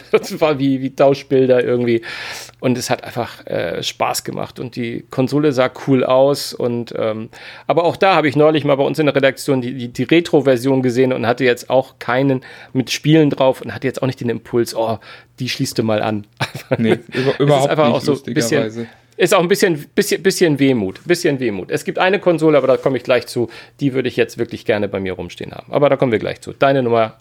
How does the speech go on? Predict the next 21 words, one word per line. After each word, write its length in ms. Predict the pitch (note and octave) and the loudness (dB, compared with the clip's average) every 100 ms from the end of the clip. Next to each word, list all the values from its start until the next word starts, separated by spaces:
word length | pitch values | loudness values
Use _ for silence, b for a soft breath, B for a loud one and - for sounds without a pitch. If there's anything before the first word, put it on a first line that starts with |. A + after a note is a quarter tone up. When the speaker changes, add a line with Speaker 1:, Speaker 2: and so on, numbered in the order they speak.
| - | -6
Speaker 1:
eins. 280 | G#2 - A2 | -6 -2 0
Speaker 2:
Meine 320 | A#2+ D#3 E3+ | 2 4 2
Nummer 260 | E3 E3 | 2 2
eins 320 | - C#3 F#3+ - | 0 0 -2 0
ist, 260 | D#3+ D3+ | -2 0
äh, 200 | E2 C3+ | 0 0
tatsächlich 460 | - C3+ D#3+ D3+ D3+ | 2 0 2 0 -2
die 160 | - | -2
erste 340 | F#2+ C#3+ - - | -2 -2 -4 -6
Xbox 420 | - B2 - - | -4 -4 -4 -6
gewesen. 480 | G#2 G2 F#2+ G#2 F#2+ | -6 -4 -6 -6 -6
Ich, 260 | - - - | -10 -10 -8
äh, 80 | - | -8
weiß 540 | B2 - - G#2+ D3 | -8 -6 2 2 2
noch, 220 | C#3 C3+ | -2 -2
äh, 340 | - B2+ A#2 G#2+ | 0 2 2 0
ich 160 | A#2 A2+ | -4 0
war 280 | A#2 B2+ - | 2 0 -2
damals 500 | A2 C3 C3 B2+ - | 0 2 0 -2 -2
auf, 400 | A#2+ A#2+ - - | -2 -2 -8 -6
äh, 280 | G2 G2 | -4 -2